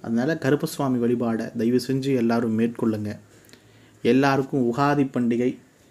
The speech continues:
சித்திரை திருநாள் வாழ்த்துக்களை சொல்லியிருக்கிறேன். எல்லாரும், எல்லாருடைய வாழ்க்கையிலும்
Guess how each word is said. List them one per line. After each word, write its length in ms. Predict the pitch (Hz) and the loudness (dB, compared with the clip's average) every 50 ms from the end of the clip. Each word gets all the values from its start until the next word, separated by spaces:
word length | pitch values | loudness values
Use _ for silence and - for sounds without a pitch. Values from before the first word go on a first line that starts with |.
| _ _ _ _ _ _ _ _ _ _ _ _ _ - - | _ _ _ _ _ _ _ _ _ _ _ _ _ -12 -4
சித்திரை 380 | - - 135 - 165 156 147 127 - - - | -4 -4 0 2 4 4 4 4 2 0 -6
திருநாள் 400 | - 135 127 127 123 117 117 113 | -4 -2 -2 0 0 0 0 0
வாழ்த்துக்களை 580 | 113 113 117 123 127 - - 117 - 120 117 117 | 0 0 -2 -2 -4 -8 -10 -6 -4 -4 -4 -4
சொல்லியிருக்கிறேன். 580 | - - 120 117 113 117 - - 131 - - - _ - - - _ - _ _ _ _ _ _ _ _ _ _ _ _ _ _ - | -4 -4 -2 -2 -2 -4 -6 -12 -14 -14 -14 -20 _ -20 -20 -20 _ -20 _ _ _ _ _ _ _ _ _ _ _ _ _ _ -10
எல்லாரும், 520 | 123 110 113 117 120 127 139 143 143 135 123 | -6 -2 0 2 2 4 4 4 4 2 2
எல்லாருடைய 680 | 117 120 127 135 135 143 151 160 165 156 143 139 135 127 | 2 2 4 4 4 6 6 6 6 6 6 6 4 4
வாழ்க்கையிலும் 680 | 120 120 120 123 127 - - - 131 127 131 135 - | 2 2 2 0 0 -2 0 2 2 2 2 2 -2